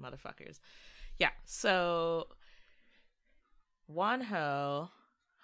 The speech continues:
where is this cute, beefy, beefy man? He is beefy. I know, that's another thing. It's like, I really liked Monsta X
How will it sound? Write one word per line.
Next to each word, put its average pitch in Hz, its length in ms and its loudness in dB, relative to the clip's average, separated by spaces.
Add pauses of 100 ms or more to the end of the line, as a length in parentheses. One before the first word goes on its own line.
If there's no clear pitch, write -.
(600)
where 170 160 -6
is 156 120 -10
this - 360 -14 (380)
cute, - 380 -10
beefy, 131 580 -12 (1400)
beefy - 300 -14
man? 127 540 -14 (720)
He - 220 -20
is - 200 -14
beefy. - 520 -14 (480)
I 208 80 6
know, 196 120 6
that's 180 200 2
another 165 320 2
thing. 117 240 -8
It's - 180 -10
like, 127 300 -2
I 151 100 6
really 160 320 0
liked 147 380 -2 (200)
Monsta 139 460 -8
X - 480 -8